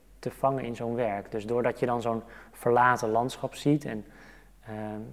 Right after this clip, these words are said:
waarin eigenlijk niks herkenbaar is, zo'n vorm er doorheen, dan heeft dat iets,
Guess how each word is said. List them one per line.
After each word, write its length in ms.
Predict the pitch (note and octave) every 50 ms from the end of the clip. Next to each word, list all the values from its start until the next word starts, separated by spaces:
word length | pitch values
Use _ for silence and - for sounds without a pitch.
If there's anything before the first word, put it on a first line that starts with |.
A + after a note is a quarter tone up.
| D3 D3+ C#3 A2+
waarin 240 | A2+ A2+ A#2 A#2+
eigenlijk 220 | - B2 A#2 - -
niks 180 | B2 B2+ -
herkenbaar 480 | - A#2 - - - B2 B2+ C#3+ D3+ D3+
is, 120 | D#3 C#3+ C3
zo'n 140 | A#2+ A2+ G#2
vorm 440 | F#2 - A2 A2 A#2+ C3+ C#3+ C#3+ D3
er 100 | C#3+ C#3
doorheen, 500 | C#3 C#3+ C#3 A#2+ B2 C3+ C#3+ D#3 E3 D#3+
dan 160 | C3+ B2 A#2+
heeft 220 | A#2 B2 C3+ C3
dat 140 | - B2 -
iets, 360 | - C#3 B2+ - - - -